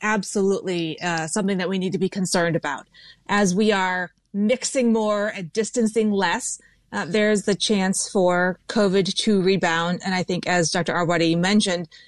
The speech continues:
you know, vaccination is not uniform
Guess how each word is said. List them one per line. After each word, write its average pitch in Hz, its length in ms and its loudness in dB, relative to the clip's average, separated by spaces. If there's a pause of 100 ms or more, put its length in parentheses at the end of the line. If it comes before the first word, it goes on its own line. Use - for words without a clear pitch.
(360)
you 196 100 -4
know, 202 80 0
vaccination 214 880 0
is 180 200 -2
not 202 300 -2 (140)
uniform 185 1000 0